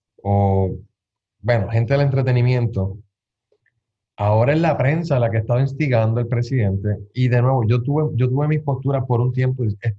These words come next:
eh, donde planteaba que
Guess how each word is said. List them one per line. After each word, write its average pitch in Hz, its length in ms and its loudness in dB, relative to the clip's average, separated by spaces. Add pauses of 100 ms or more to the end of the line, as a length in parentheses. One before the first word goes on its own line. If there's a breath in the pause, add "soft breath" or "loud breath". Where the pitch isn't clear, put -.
(140)
eh, 107 140 -2 (1400)
donde 123 260 4
planteaba 120 600 2
que 101 300 0